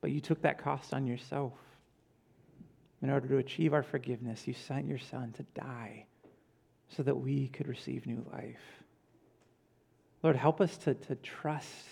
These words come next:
in Jesus. Help us to trust that what he did for us was enough. And God, help us to respond to your invitation. Help us to come before your throne of grace with confidence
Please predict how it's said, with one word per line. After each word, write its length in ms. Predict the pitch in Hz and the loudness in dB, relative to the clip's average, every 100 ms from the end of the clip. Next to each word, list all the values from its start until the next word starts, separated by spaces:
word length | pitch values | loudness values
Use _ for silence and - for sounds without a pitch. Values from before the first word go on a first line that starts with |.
| - _ - - - | -20 _ -20 -14 -2
in 160 | 143 | 0
Jesus. 440 | 123 127 131 127 113 | 2 0 0 0 0
Help 180 | 147 147 | 0 0
us 140 | 151 | -2
to 80 | 151 | -4
trust 420 | - 156 139 - | 2 2 2 2
that 100 | 135 | 2
what 200 | 135 151 | 4 2
he 260 | - 160 156 | 0 -2 0
did 260 | - 156 | 4 4
for 240 | 156 156 135 | 4 0 2
us 240 | 127 - | 0 0
was 220 | 131 139 | 2 2
enough. 480 | 135 131 117 127 117 - - - _ _ _ _ _ _ _ _ _ _ _ _ _ _ _ _ _ _ _ - | 2 2 0 -2 -4 -10 -20 -20 _ _ _ _ _ _ _ _ _ _ _ _ _ _ _ _ _ _ _ -2
And 120 | 143 | 2
God, 120 | 135 | 2
help 280 | - 151 147 | 4 0 2
us 220 | 127 - - | -2 -4 -6
to 260 | 139 123 - - - - - - - - - _ _ _ - | -2 -2 -6 -14 -20 -20 -20 -20 -20 -20 -20 _ _ _ 2
respond 520 | 151 - - 175 165 | 2 6 8 8 8
to 100 | 151 | 6
your 160 | 143 | 6
invitation. 600 | 147 143 143 143 135 123 104 - - - - _ _ _ _ _ _ _ _ | 6 4 2 0 0 -6 -8 -14 -20 -20 -20 _ _ _ _ _ _ _ _
Help 160 | 151 143 | 0 2
us 140 | 139 | 0
to 100 | - | 0
come 320 | - - 156 | -2 2 4
before 340 | 143 - 147 143 | 4 0 2 2
your 180 | 131 | 2
throne 340 | 131 - 147 143 | -2 0 2 2
of 120 | 127 | 2
grace 320 | 135 127 120 | 2 0 0
with 140 | 123 - | -8 -10
confidence 680 | - 131 110 113 110 107 | -8 -8 -6 -8 -8 -10